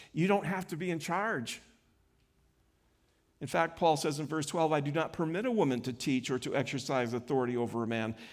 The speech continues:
Rather, she is to remain quiet." Now, it's important to remember the context here. Paul is talking about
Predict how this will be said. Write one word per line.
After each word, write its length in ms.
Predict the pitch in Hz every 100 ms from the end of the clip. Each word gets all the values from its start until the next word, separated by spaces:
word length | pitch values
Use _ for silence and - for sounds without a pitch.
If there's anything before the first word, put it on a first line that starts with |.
| -
Rather, 320 | 139 139 147 143
she 220 | 147 143
is 80 | 143
to 120 | 135
remain 240 | 131 127
quiet." 440 | 127 175 214 165 - - - _ _ _ _ _ _ _ _ _ _ _ _ _ _ -
Now, 80 |
it's 100 | 202
important 340 | 180 170 240 247
to 60 |
remember 300 | 202 190 175
the 80 | 175
context 640 | - 196 240 233 156 135 -
here. 140 | 127
Paul 280 | 139 175 208
is 100 | 214
talking 440 | - 147 143 160
about 420 | 160 139 139 156